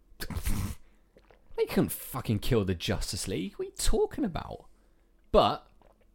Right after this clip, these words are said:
you look in the this w-, new one, you're like, Polka Dot Man, oh, he's kind of Magic-esque from a different dimension. He could probably take on Superman. Oh, you have Harley Quinn that could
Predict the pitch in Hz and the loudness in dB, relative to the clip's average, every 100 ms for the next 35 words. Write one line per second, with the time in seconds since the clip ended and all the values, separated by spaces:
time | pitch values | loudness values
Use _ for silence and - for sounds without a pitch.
0 | _ 143 135 135 107 143 185 113 95 120 | _ 2 2 0 0 0 0 -2 -2 0
1 | 113 90 113 170 - 120 113 - 160 127 | 2 2 0 -4 -8 -6 -2 2 0 0
2 | 104 123 196 - 466 440 - - 82 - | -4 -6 -10 -12 -8 -6 -6 -8 -8 -12
3 | - - - 71 104 104 - - 113 - | -20 -20 -16 -10 -10 -10 -12 -10 -10 -10
4 | - 95 90 92 92 90 120 123 180 - | -8 -8 -8 -10 -8 -8 -10 -10 -12 -10
5 | - 76 - 73 80 - - 90 160 339 | -10 -10 -12 -12 -14 -14 -14 -14 -12 -8
6 | 403 - 104 107 196 101 - - _ - | -8 -6 -6 -4 -4 -4 -10 -20 _ -10
7 | 143 113 - 151 127 98 104 | -6 -6 -4 -4 -4 -8 -10